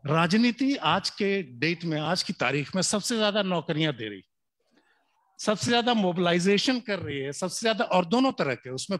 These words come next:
permanent नौकर भी हैं और गैर permanent नौकर भी हैं। छोटे-छोटे रोज के, अ, दिन पाँच सौ रुपया के, के, अ, लेकर के, अ, झंडा उठा करके, अ,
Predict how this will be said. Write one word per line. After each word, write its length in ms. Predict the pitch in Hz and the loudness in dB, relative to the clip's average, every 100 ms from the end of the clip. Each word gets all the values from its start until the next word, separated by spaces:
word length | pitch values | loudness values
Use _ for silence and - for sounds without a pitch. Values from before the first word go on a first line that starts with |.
| - | 2
permanent 400 | 180 220 262 240 | 4 4 2 0
नौकर 280 | 247 226 247 | -2 0 -2
भी 160 | 226 233 | 0 2
हैं 240 | 233 262 - _ | 0 -2 -10 _
और 320 | 185 214 - - _ _ 117 | 2 2 0 -10 _ _ -4
गैर 280 | 147 170 196 | 2 2 2
permanent 560 | 175 165 165 165 143 | 0 2 2 2 0
नौकर 320 | 131 113 127 | -4 -6 -10
भी 180 | 107 113 | -8 -6
हैं। 140 | 104 113 | -6 -4
छोटे-छोटे 640 | - 160 185 170 175 160 - - 147 | -4 -2 -2 -2 0 -2 -4 -4 2
रोज 280 | 208 226 | 4 2
के, 100 | - | 0
अ, 60 | 180 - 147 | -2 0 -2
दिन 340 | 147 135 151 - | 0 0 -4 0
पाँच 200 | 165 190 | 2 2
सौ 100 | - | 2
रुपया 280 | 170 160 165 | 0 2 0
के, 360 | - 160 151 147 | -2 -8 -8 -8
के, 360 | - 156 160 156 - - - | 0 2 2 -2 -10 -20 -4
अ, 260 | 143 143 160 | 0 0 2
लेकर 340 | 160 190 196 180 | 2 2 2 0
के, 180 | 190 233 - _ _ | 0 -2 -4 _ _
अ, 260 | 131 135 135 | 0 2 0
झंडा 360 | 120 160 170 190 | 0 0 2 2
उठा 260 | 175 160 | 2 0
करके, 360 | 151 170 151 | 0 -2 -2
अ, 100 | 196 | -4